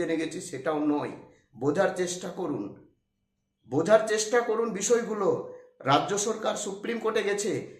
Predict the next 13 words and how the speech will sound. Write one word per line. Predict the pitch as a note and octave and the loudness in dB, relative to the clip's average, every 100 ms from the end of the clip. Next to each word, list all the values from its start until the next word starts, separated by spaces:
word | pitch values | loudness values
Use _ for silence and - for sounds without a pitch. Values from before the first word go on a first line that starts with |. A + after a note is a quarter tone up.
| - E3 | -2 0
এই | F3 | 2
যে | F#3+ - - | 0 -4 -4
অতিরিক্ত | E3 E3 E3+ F#3 - | -4 -4 -8 -8 -6
শূন্যপদ | E3 E3 E3 E3 - | -4 -2 -2 -8 -10
সৃষ্টি | D#3+ E3+ - - | -12 -12 -12 -2
করা | E3 D3+ | 2 2
হয়েছিল, | D3+ D3 C3 A2 - - _ _ _ _ _ - - _ _ - | 2 0 -6 -6 -8 -20 _ _ _ _ _ -20 -20 _ _ -18
যার | B2+ D#3+ F3 - - | 2 8 10 8 4
স্বাক্ষরে, | E3+ E3 - G3+ F3 A#2 - - _ _ - | 0 0 0 -2 0 -2 -10 -20 _ _ -4
অর্থাৎ | - - G3 F#3+ - - - | -2 4 4 4 -4 -8 2
ক্যাবিনেট | D3+ E3 E3 E3 | 2 4 0 -2
মিনিস্ট্রি | - E3 - D#3+ D3+ - - - _ C3+ | -8 -8 -8 -4 -4 -6 -14 -20 _ 0
বা | C3+ | 4